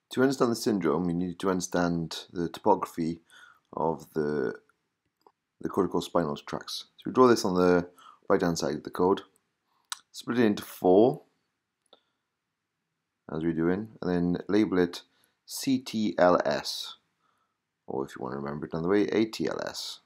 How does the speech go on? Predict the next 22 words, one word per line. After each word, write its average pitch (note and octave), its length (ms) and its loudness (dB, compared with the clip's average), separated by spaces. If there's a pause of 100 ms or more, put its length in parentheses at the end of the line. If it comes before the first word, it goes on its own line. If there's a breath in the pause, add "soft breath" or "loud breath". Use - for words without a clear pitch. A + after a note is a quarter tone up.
(160)
You F#2 80 -14
all C#2 220 -10
know A#1 180 -10
that. C2+ 280 -4 (2250)
The F2 360 0 (460)
cervical, A#2 680 2
thoracic, E2+ 500 0
lumbar, D#2+ 420 -2 (200)
and D2+ 240 -8
sacrum. - 420 -8 (1600)
Now, G2 100 -2
if A#2+ 160 2
you've B2 80 -2
got G#2+ 140 6
a F2 260 2
central D#3+ 300 -4
cord, E2+ 300 2 (640)
this - 180 -8
will G2+ 220 4 (1500 soft breath)
take G2+ 220 2
out F#2 240 4
your E2 240 0